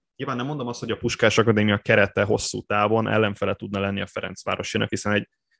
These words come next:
hiszen azért még mindig beszélünk minőségbeli különbségről, meg hogyha a keret mélységét nézzük, meg alapvetően azt nézzük, hogy milyen típusú játékosok játszanak a, a Puskás Akadémián és a,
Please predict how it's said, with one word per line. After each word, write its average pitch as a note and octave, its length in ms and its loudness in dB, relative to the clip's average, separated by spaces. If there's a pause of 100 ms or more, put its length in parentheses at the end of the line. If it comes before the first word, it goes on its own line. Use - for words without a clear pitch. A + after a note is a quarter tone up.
(120)
hiszen G#2+ 160 2
azért G#2+ 220 4
még A2+ 80 2
mindig B2+ 200 4
beszélünk G#2 360 2
minőségbeli G2 640 -2
különbségről, G2+ 720 0
meg G#2 140 -2
hogyha G2+ 280 -4
a G2+ 160 -2
keret G2+ 280 -6
mélységét G2 580 -4
nézzük, G2+ 380 -4
meg G2+ 140 -4
alapvetően A2 640 0 (480)
azt G#2 160 -4
nézzük, A2 180 2
hogy G#2+ 100 2
milyen G#2+ 300 2
típusú G#2 400 -4
játékosok G2 680 2
játszanak G2 560 0
a, G2 120 4 (300)
a - 80 -10
Puskás G2+ 420 -2
Akadémián G2+ 440 -2
és G2+ 160 -2
a, G2+ 80 6